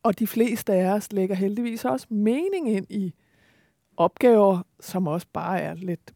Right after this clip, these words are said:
måske u-, udefra lidt kedelige, men når vi kan se sammenhæng, meningen med, hvorfor vi gør dem, øh, for nogle andre, eller for en selv, eller for at tjene til noget, man gerne vil, det er jo også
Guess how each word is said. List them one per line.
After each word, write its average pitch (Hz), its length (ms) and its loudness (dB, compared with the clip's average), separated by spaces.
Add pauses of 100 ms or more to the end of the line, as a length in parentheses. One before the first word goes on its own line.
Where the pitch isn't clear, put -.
måske 208 460 -4 (180)
u-, 202 80 -10
udefra 262 460 2
lidt 226 160 -6
kedelige, 285 480 2
men 254 180 -2 (140)
når 220 120 0
vi 220 140 -2
kan 220 120 0
se - 240 0
sammenhæng, 254 680 0
meningen 269 600 0 (500)
med, 226 180 6
hvorfor 220 300 4
vi 240 100 0
gør 196 280 4
dem, 247 240 -4 (160)
øh, 208 440 4 (420)
for - 180 0
nogle 185 180 0
andre, 233 500 0
eller 180 160 0
for 202 160 -4
en 220 160 -4
selv, 226 400 -4
eller 160 200 -6
for 170 460 -8
at 151 60 -8 (760)
tjene 220 340 -2
til 202 380 2
noget, 226 300 4
man 233 140 0
gerne 214 300 0
vil, 214 160 4
det 277 120 -6
er 320 40 2
jo 254 160 2
også - 380 0